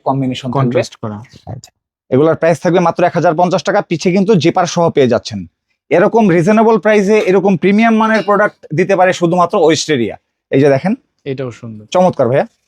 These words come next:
Speaker 1: এই যে এখানে কিন্তু পাইপিংটা দেখো, সাদা দিয়ে ব্ল্যাকের সাথে যে পাইপিংটা করছে, চমৎকার কিন্তু। এছাড়াও আমাদের কাছে থাকছে আরো অনেক প্রোডাক্ট। আসলে একটা ভিডিওতে এত প্রোডাক্ট দেখানো যায় না, কারণ কাস্টমার যারা আছেন, সম্মানিত কাস্টমার যারা আছেন,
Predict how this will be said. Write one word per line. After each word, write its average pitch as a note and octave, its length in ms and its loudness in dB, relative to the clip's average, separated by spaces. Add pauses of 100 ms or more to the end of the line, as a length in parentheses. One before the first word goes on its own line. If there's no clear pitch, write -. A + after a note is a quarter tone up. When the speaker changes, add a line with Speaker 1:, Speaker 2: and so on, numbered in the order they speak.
Speaker 1:
এই C3 80 -2
যে D3 60 2
এখানে D#3 200 -2
কিন্তু E3 160 0
পাইপিংটা D#3 380 0
দেখো, D#3+ 180 -2
সাদা C#3+ 280 0
দিয়ে E3 220 4
ব্ল্যাকের C#3 320 -2
সাথে D3+ 280 -2
যে D#3 140 0
পাইপিংটা C#3+ 440 -4
করছে, C3+ 300 -2 (260)
চমৎকার D3+ 480 0
কিন্তু। A#2+ 280 -8 (720)
এছাড়াও G#3 480 2 (160)
আমাদের F#3 320 0
কাছে F#3+ 220 0
থাকছে F3 460 -2
আরো D#3 160 2
অনেক F#3 440 0
প্রোডাক্ট। F3 320 0 (360)
আসলে F3+ 280 0
একটা E3+ 240 0
ভিডিওতে D#3 440 2
এত D#3 200 0
প্রোডাক্ট E3+ 580 -2
দেখানো D3+ 380 0
যায় D3 200 2
না, D3 240 0 (260)
কারণ C3 320 -2
কাস্টমার D#3 400 -2 (100)
যারা C#3+ 240 2
আছেন, D3+ 200 -2
সম্মানিত D3 340 -2
কাস্টমার D3 360 -2
যারা D3 200 4
আছেন, E3 220 -2